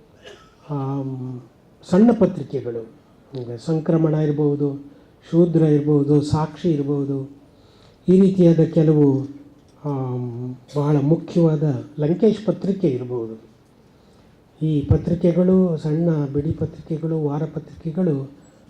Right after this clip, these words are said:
ದ-, ಜನರಲ್ಲಿ ಬಹಳ ಮುಖ್ಯವಾದ, ಆ, ವೈಚಾರಿಕ ಮನಸ್ಸನ್ನ ಬೆಳೆಸೋದಕ್ಕೆ, ವೈಜ್ಞಾನಿಕ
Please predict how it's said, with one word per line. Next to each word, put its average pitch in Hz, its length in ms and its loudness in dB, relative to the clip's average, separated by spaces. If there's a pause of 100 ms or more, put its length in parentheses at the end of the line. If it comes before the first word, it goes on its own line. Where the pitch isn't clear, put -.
(240)
ದ-, 135 380 -4 (180)
ಜನರಲ್ಲಿ 139 580 -2
ಬಹಳ 131 300 -8
ಮುಖ್ಯವಾದ, 131 720 -6 (1080)
ಆ, 127 380 -16
ವೈಚಾರಿಕ 139 640 -8 (580)
ಮನಸ್ಸನ್ನ 139 540 -2 (560)
ಬೆಳೆಸೋದಕ್ಕೆ, 135 880 -4
ವೈಜ್ಞಾನಿಕ 135 640 -6